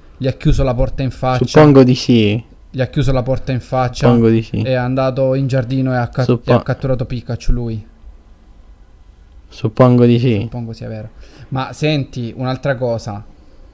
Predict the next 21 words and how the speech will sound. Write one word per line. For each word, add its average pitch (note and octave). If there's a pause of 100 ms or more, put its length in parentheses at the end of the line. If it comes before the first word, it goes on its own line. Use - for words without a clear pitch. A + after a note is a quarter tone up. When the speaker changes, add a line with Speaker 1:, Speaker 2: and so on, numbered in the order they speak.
(340)
Speaker 1:
Ma, C3
eh, A#2+
e A#2
poi F3+
è C3
tutto D3
in C#3+
cloud, C#3+
nel C3
senso, C3+ (100)
se B2+
c'è -
un F#3
Pokémon D#3+
a C3+
casa D3
tua D3+
e -
lo C#3
catturi C3
tu, B2